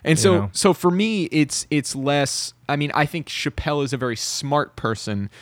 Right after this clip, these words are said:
Speaker 1: and a very, and an excellent artist. And I think those trans jokes, and especially because it's not like he told one joke and then they got pushback and then he went, "Yeah, my take was fucked up.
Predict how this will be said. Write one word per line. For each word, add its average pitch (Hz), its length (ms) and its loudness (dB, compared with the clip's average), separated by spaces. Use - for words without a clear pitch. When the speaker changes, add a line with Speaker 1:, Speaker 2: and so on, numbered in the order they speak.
Speaker 1:
and 135 100 0
a 135 60 2
very, 117 400 -2
and 123 160 -4
an 104 140 -4
excellent 117 540 -2
artist. 104 560 0
And 135 140 0
I 127 80 2
think 123 460 -4
those 127 360 0
trans 156 440 -2
jokes, 117 340 0
and 139 100 -2
especially 175 440 0
because 131 360 -2
it's 151 140 -4
not 185 160 0
like 143 140 -4
he 143 120 -10
told 143 440 0
one 131 280 -2
joke 135 400 0
and 127 220 -2
then 117 400 -2
they 135 100 2
got - 220 0
pushback 131 640 2
and 127 160 -4
then 120 100 -4
he 127 140 -6
went, 117 280 -2
"Yeah, 156 320 6
my 139 120 2
take 131 240 -2
was 113 140 -6
fucked 110 260 0
up. 107 260 0